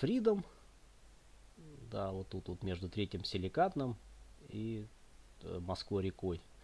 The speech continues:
Но там дальше тоже будут набережную продлевать. То есть Шлепиховская будет соединяться с Карамышевской. Вот это, та-, там дальше она и есть, Карамышевская, она старая. Вот здесь за поворотом, там Карамышевская.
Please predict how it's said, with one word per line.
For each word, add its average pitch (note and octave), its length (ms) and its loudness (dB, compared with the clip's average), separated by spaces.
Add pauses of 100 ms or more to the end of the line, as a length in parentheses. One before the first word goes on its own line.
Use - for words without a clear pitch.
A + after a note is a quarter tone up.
(200)
Но C3+ 60 4
там E3+ 200 8
дальше F#3 220 10
тоже D#3 200 10
будут A2+ 160 4
набережную G2+ 440 8
продлевать. C3 640 4 (640)
То - 40 -2
есть F#2+ 140 0
Шлепиховская G#2 560 2
будет G#2 180 2
соединяться G2 440 2
с - 20 -12
Карамышевской. F#2+ 760 4 (640)
Вот E2 300 -6
это, - 80 -6 (100)
та-, E2+ 160 -2
там E2 280 0
дальше F2+ 260 2
она E2+ 180 0
и F2+ 60 4
есть, A3 200 6
Карамышевская, F2+ 520 4
она F2+ 140 4
старая. D#2+ 280 4
Вот E2+ 120 0
здесь F2+ 160 2
за F2 80 4
поворотом, G2 440 4
там F#2 160 0
Карамышевская. - 760 2